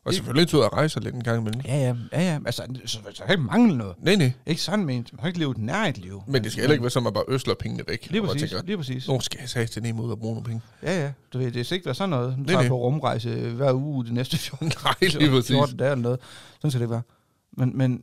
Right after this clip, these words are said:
Speaker 1: men så er der
Speaker 2: Jeg tror, du har ret.
Speaker 1: så er der det med så mange. Altså,
Speaker 2: Det er der, ja.
Speaker 1: det er vildt.
Speaker 2: Og det er vildt at tænke på, at for, øh, øh, bare ved at, at købe et stykke papir, eller
Speaker 1: Ja.
Speaker 2: endda på en app,
Speaker 1: Ja.
Speaker 2: så kan du faktisk bare, så, så kan du sidde gældsfri resten af dit liv
Speaker 1: Hvad
Speaker 2: og bare
Speaker 1: hvad koster en Eurojackpot?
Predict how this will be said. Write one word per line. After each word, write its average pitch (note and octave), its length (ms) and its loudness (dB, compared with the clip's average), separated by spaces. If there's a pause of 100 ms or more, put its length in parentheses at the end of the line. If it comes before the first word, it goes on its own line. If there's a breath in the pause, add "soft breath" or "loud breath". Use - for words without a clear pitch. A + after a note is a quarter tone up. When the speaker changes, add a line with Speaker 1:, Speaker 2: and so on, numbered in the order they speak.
(120)
Speaker 1:
men B2+ 240 0
så - 200 -12
er A#2 40 -2
der C3+ 80 0
Speaker 2:
Jeg C3 80 -2
tror, - 120 -2
du C#3 60 0
har B2 140 -2
ret. B2 100 -8 (140)
Speaker 1:
så - 100 -8
er D3 40 -4
der C3+ 80 -8
det D3+ 200 -4
med C3+ 80 -4
så - 100 -12
mange. C3+ 300 -2 (160)
Altså, A#2+ 180 -4 (220)
Speaker 2:
Det F3+ 80 0
er C#3+ 120 2
der, B2+ 60 0
ja. A#2 120 -2 (280)
Speaker 1:
det C3+ 60 -4
er - 40 -2
vildt. E3+ 320 -8 (220)
Speaker 2:
Og A#2 100 -4
det A#2 60 0
er G#2+ 40 -4
vildt C3+ 160 2
at B2 60 -2
tænke A#2+ 220 -4
på, - 80 0
at G#2+ 140 -2
for, A2+ 180 -4
øh, - 380 -4
øh, - 400 -6
bare A#2+ 200 2
ved A#2+ 80 -2
at, A#2 100 -2 (240)
at B2 100 -8
købe C3 220 -2
et A#2+ 60 -6
stykke - 240 -10
papir, C#3 320 -4 (360)
eller B2 220 2 (120)
Speaker 1:
Ja. - 40 -4
Speaker 2:
endda A2 160 0
på A2+ 160 0
en A2 100 0
app, A#2+ 180 -2 (400 loud breath)
Speaker 1:
Ja. B2+ 140 2
Speaker 2:
så C3 120 4
kan B2+ 120 2
du A#2+ 60 0
faktisk A#2+ 200 2
bare, A#2+ 340 2
så, - 220 -2
så C3+ 160 -4
kan A2+ 120 -6
du A2+ 80 -2
sidde B2 400 -4 (120)
gældsfri B2 440 -4
resten A#2+ 280 -2
af A2+ 60 -4
dit A2+ 80 -8
liv B2+ 180 -2
Speaker 1:
Hvad C3+ 100 0
Speaker 2:
og B2 60 -2
bare A2+ 460 2 (120)
Speaker 1:
hvad D3 120 -4
koster D#3 300 -2
en A#2+ 140 2
Eurojackpot? C3 600 -4